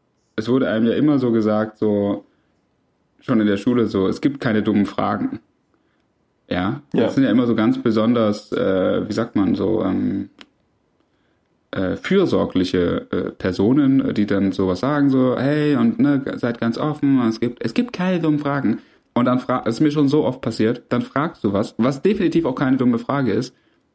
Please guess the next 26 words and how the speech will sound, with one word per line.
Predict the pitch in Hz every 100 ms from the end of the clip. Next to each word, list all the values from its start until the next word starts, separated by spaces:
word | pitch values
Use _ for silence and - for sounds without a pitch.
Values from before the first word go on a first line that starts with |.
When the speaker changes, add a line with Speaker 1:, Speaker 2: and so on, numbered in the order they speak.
| _ _ _ _
Speaker 1:
und | 117
dann | 113
wirst | 120 120
du |
so | 113 95
angeschaut, | 110 110 107 95
so, | 101 92 92 _ _ _ _ _ _ _ _ _ _ _ _ _ _ _ _
willst | 92 90
du |
mich | 92
verarschen? | - - 92 - - 127
Speaker 2:
Bist |
du |
dumm? | - 135 165 - -
Speaker 1:
Bist, | 165 -
Speaker 2:
Bist | - -
du |
Speaker 1:
bist | - -
du | 113
Speaker 2:
eigentlich | 110
dumm, | 123
Speaker 1:
dumm, | 131 98 104
Speaker 2:
oder? |
Speaker 1:
Alter? | 107 117 135 151 - _ _ _ _
Ja. | 110 101 104 _ _ _ 117 -
Alter. | 120 123 123 113 104 98 92 92